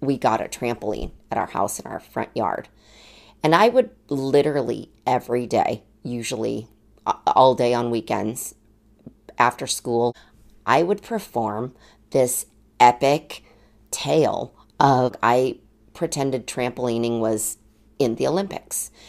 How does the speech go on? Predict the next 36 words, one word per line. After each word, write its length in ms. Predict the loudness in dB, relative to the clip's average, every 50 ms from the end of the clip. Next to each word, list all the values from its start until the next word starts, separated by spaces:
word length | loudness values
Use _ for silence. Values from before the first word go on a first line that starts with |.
| -20 -20 -20 _ _
And 80 | 0 2
I 120 | 2 0
came 280 | 0 -2 -4 -4 -4 -4
from 180 | -4 -4 -4
this 160 | -4 -4 -6
broken 600 | -8 -12 -18 _ _ 0 0 0 2 0 -4 -4
home, 600 | -4 -6 -6 -4 -4 -4 -2 -2 -2 -2 -2 -6 -8 -12 -20 -20 -20 _ _ _
and 260 | -2 0 0 0 -2 -2
I 140 | -2 0 0
had 220 | 0 0 -4 -6 -4
been 140 | -4 -2 -2
an 140 | -2 -4 -6 -6
orphan, 720 | 0 2 2 2 2 0 -2 -2 0 0 0 -2 -2 -4 -8 -16 -20 -20 _ _ -4
and 360 | -2 -2 0 -2 -2 -4 -2 0
I 120 | 2 2
was 180 | 2 2 0 -2
taken 480 | -6 -8 -2 -2 -2 0 0 -2 -2 0
on, 480 | 0 0 0 0 0 0 -2 -4 -6 -10 -18 -20 -20 -20 -20 -20 _ _
uh, 360 | -2 0 2 4 4 4 2 0
by 340 | -2 -4 -2 0 2 0
this 280 | 2 2 0 0 -2 -4
family. 960 | -8 -6 _ 0 2 2 2 2 2 2 0 0 0 0 0 0 0 -2 0 0
And 240 | 0 0 2 2 0
then 200 | 0 -2 -2 -2 -2
I, 220 | -2 0 2 2
I 80 | 2 2
might 240 | 4 4 4 2
have 220 | 2 0 -2 0 0
been 320 | 0 2 2 0 -2 -4 -8 -18 -20 -20 -20 _ _ _ _ _ _ _ _
trying 240 | _ -2 0 0 2
to 60 | 0
figure 340 | 0 0 -2 0 0 0 0
out 140 | 0 -2 -2
my, 240 | -2 -2 -2 -2 -4
my 240 | -4 -4 -2 -2 -2
own 280 | -2 -2 -4 -6 -10